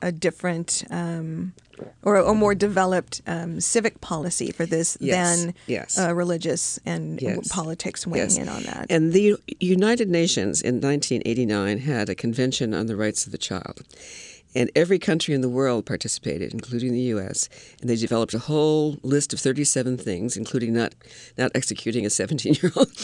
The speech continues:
Speaker 2: <laughs> but a, a number of other things as well. Uh, but one of the things they insisted upon, that child should know their biological origin and their culture, um, which, of course, all the countries in the world ratified this except,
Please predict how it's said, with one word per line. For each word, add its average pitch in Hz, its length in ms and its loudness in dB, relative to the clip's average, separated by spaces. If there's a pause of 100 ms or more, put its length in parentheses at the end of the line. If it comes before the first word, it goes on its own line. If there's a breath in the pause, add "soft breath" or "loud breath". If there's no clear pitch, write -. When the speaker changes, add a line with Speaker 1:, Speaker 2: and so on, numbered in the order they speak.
(120 loud breath)
Speaker 2:
<laughs> - 220 -14
but 147 300 4
a, 135 100 0 (120)
a 156 40 4
number 180 280 6
of 139 80 2
other 117 180 2
things 107 300 -2
as - 120 -4
well. 104 160 0 (460 loud breath)
Uh, 127 220 2
but 143 160 2
one 165 120 4
of 214 100 0
the 180 100 0
things 127 420 -2
they 104 320 -2 (260)
insisted 117 400 2
upon, 113 360 -2
that 104 220 -4 (320 loud breath)
child 131 340 0
should 120 180 -4
know 127 140 2
their 123 100 0
biological 110 580 -2
origin - 420 -4 (440 loud breath)
and 131 420 0
their 120 180 2
culture, - 440 -4 (640 loud breath)
um, 107 320 -4 (320)
which, 131 260 0
of - 60 -18
course, 165 300 0 (340)
all 202 180 4
the 202 80 -2
countries 196 380 0
in 160 40 0
the 147 80 0
world 143 440 0 (840 soft breath)
ratified 123 480 0
this 113 140 -2
except, - 440 -2